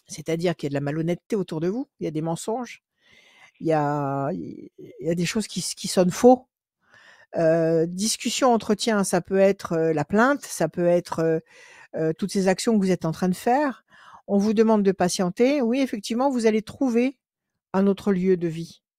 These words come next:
Vous allez trouver un autre lieu de vie. Bonne étoile, avec la main du destin qui vous donne satisfaction.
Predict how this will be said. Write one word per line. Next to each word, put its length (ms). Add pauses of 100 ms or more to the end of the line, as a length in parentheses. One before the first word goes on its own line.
(140)
Vous 160
allez 140
trouver 340
un 160
autre 240
lieu 180
de 100
vie. 220 (360)
Bonne 220
étoile, 540 (580)
avec 260
la 100
main 120
du 120
destin 280
qui 160
vous 120
donne 180
satisfaction. 720